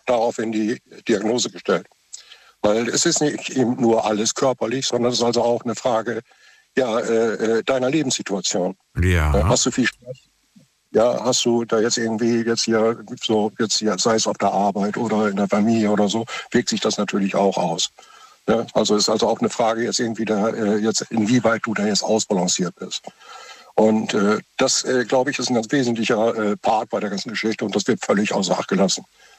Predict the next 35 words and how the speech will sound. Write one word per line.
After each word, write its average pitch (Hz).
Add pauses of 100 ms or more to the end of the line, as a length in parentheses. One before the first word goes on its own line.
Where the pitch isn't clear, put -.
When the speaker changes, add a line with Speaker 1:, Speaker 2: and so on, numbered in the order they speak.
(120)
Speaker 1:
Sondern 107
da 113
wird 120
ja 120
jetzt, 117
also 104
du 107
gehst 123
halt 101
zum 107
Arzt, 110
der 87
fragt 104
eben 101
kurz, 113
welche 98
Symptome. 120 (460)
Ja, 107
dann 107
hier 107 (160)
wird 120
da 98
Blut 120
abgenommen, 117
vielleicht 107
wirst 117
du 113
noch 101
geröntgt 110 (120)
und 104
hier 104 (340)
ansonsten 117
da 110
jetzt 107
irgendwie 104